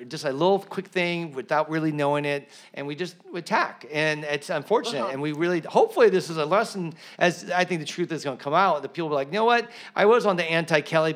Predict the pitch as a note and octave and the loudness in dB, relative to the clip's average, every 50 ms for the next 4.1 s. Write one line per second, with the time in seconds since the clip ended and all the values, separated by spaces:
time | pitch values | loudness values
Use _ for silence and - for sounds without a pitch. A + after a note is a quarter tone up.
0 | D#3+ - D#3+ C#3+ C#3 C3+ A#2+ C3+ C3+ C#3 C3+ C3+ C3+ C3 B2 D3+ D3+ D#3 C3+ E3 | -2 -4 -4 -4 -4 -2 0 0 0 2 4 2 0 2 2 2 0 2 2 0
1 | D#3+ D#3+ D3 C#3 B2+ B2+ A#2+ A#2+ B2 C3 C#3+ C#3+ - D3 - - C3 B2 B2 C3 | 0 0 0 -2 -4 -4 -2 0 0 0 0 -2 -8 -12 -8 -4 -2 -2 -2 -4
2 | C3 - - - - - G3+ A#3+ B3 G3 D#3 C#3+ C#3 - - G3+ A3+ A3 G3 D3 | -6 -10 -20 -20 -6 -2 0 0 2 2 2 0 0 -2 -4 0 0 0 0 -2
3 | - - D3+ C#3 C3 C3 C3+ C3 - F#3 D#3+ E3+ D#3+ C#3+ C3 D3 D3+ D3 C#3 C3+ | -6 -4 -4 -4 -4 -4 -6 -8 -8 -8 -4 -4 -4 -4 -4 -4 -6 -4 -2 -4
4 | B2+ | -4